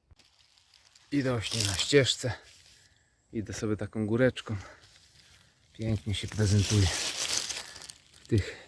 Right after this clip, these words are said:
buczynowych liściach. Grubasek kolejny.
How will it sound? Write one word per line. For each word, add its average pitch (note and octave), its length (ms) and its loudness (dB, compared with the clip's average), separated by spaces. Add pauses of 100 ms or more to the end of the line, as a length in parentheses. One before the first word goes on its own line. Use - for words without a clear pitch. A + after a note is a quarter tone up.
(760)
buczynowych G#2+ 600 6
liściach. - 500 6 (2750)
Grubasek A2+ 640 0
kolejny. A2+ 480 6